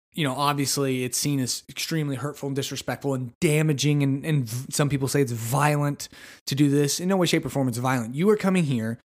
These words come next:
with this ideology, from this worldview, from this perspective, saying, "Hey, uh,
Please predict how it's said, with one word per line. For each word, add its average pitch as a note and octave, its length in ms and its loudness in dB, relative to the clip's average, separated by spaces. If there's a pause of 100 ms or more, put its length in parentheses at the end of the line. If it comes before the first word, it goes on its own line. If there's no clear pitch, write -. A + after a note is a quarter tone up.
(200)
with C3 80 -2
this C3+ 160 0
ideology, A#2 760 0 (200)
from B2 120 -2
this C#3+ 180 0
worldview, A#2 600 0 (200)
from E3 100 2
this C4 140 6
perspective, G3 680 2 (260)
saying, E3+ 480 0
"Hey, F#3 460 0 (180)
uh, D#3+ 200 0